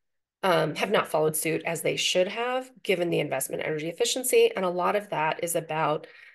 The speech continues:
um, inefficiency of policy deployment. So as New Zealand is working on developing its global warming policies, learning from mistakes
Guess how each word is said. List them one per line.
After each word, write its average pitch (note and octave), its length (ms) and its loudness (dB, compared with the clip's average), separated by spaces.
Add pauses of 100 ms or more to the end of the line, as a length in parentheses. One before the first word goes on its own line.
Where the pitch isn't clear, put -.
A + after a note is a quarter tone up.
(200)
um, D#3+ 240 2
inefficiency F3+ 580 0
of D#3 100 -2
policy D3 440 -4
deployment. C#3 560 -2
So F#3 240 4
as F3+ 160 0
New F3 140 -2
Zealand F#3 440 2
is - 180 -6 (120)
working E3 320 -2
on D#3+ 260 -2
developing D#3 600 -2
its E3 360 0 (380)
global E3+ 260 2
warming A3+ 280 2
policies, E3+ 680 -2
learning G3 520 2 (200)
from D#3 480 0 (160)
mistakes A3+ 760 0